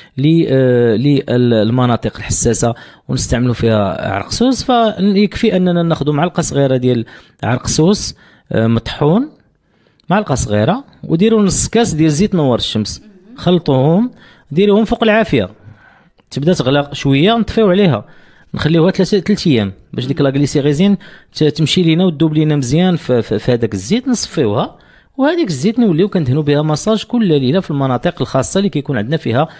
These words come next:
Speaker 1: هاد اللون الداكن.
Speaker 2: مم.
Speaker 1: ومع الوقت كيولي كيصفى، وها نتوما درتو وصفة سهلة، بسيطة، واللي ما غتكلفكمش بزاف.
Speaker 2: نعم. طيب، عندنا السؤال ديال حنان.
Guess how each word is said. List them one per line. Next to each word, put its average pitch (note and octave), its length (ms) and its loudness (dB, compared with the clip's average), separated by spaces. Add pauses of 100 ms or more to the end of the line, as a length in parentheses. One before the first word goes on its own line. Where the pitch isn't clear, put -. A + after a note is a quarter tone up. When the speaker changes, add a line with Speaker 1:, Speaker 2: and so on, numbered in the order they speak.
(240)
Speaker 1:
هاد D#3+ 280 0 (120)
اللون B2 460 2
الداكن. A#2 640 -2
Speaker 2:
مم. G#3+ 320 -10
Speaker 1:
ومع D4+ 220 0
الوقت C#3+ 320 0
كيولي C#3+ 280 0
كيصفى، C3 400 -2 (160)
وها G3 160 0
نتوما E3 360 -2
درتو C#3+ 280 -6
وصفة E3+ 420 -4
سهلة، D#3 520 -2 (300)
بسيطة، F#3+ 500 -2 (380)
واللي G#3 240 2
ما F#3+ 100 0
غتكلفكمش D#3 640 -4
بزاف. - 420 -14 (100)
Speaker 2:
نعم. E3 380 -8 (560)
طيب، G#3+ 280 -10 (140)
عندنا B3+ 240 -8
السؤال D4+ 500 -8
ديال C4 240 -6
حنان. G#3 460 -8